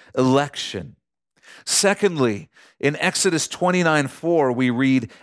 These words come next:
"Aaron and his sons you shall bring to the door of the tabernacle of meeting."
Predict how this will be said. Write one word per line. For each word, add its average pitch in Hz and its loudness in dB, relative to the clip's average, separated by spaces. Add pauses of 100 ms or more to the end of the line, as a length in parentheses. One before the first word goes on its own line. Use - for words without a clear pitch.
(120)
"Aaron 196 2
and 165 0
his 151 0
sons 120 0
you 143 -4
shall 139 0
bring 170 -2
to 175 -4
the 131 -2
door 175 2
of 139 -4
the 143 0
tabernacle 143 -4 (280)
of 107 -4
meeting." 104 -6